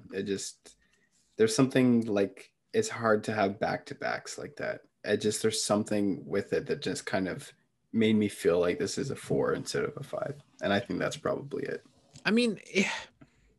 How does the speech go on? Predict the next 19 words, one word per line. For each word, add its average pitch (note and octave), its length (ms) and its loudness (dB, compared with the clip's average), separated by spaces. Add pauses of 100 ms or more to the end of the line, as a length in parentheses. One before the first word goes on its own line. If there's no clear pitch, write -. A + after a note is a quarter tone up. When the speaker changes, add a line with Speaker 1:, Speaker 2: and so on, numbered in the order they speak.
(240)
Speaker 2:
if - 140 -6
you C#3 100 8
think D3+ 320 4
about G2+ 320 4
it, A2+ 260 4 (1500)
book D3+ 320 8
one A2 560 4
didn't A2 220 2
have G#2 160 0
a G#2 80 0
back-to-back G2+ 560 -4
five. - 400 -6 (580)
Speaker 1:
No. A2 240 2 (720)
Speaker 2:
So - 300 2
the C3 160 2
chapter D#3+ 460 6
after A2+ 760 4
the A2+ 160 0
mirror, G#2+ 600 0